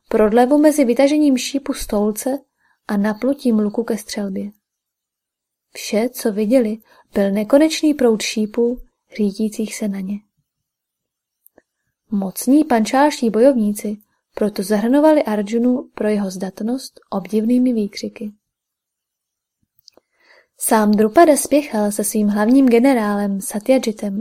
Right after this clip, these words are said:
Arjunovi vstříc. Stejně jako král byl i Satyajit schopen bojovat s tisíci jinými bojovníky naráz. Zasáhl Arjunu tisícem prudce letících šípů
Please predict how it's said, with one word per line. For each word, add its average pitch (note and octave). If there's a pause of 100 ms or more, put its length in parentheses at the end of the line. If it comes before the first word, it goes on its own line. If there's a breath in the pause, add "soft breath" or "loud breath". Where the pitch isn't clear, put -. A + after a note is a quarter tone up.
(120)
Arjunovi A#3
vstříc. G#3 (1300)
Stejně G#3
jako E4
král A#3+
byl A3
i G#3
Satyajit A3+
schopen G#3
bojovat G#3+
s -
tisíci C#4+
jinými G#3+
bojovníky G3
naráz. G3+ (1700)
Zasáhl B3
Arjunu B3+
tisícem A3+
prudce C4+
letících A#3
šípů A#3+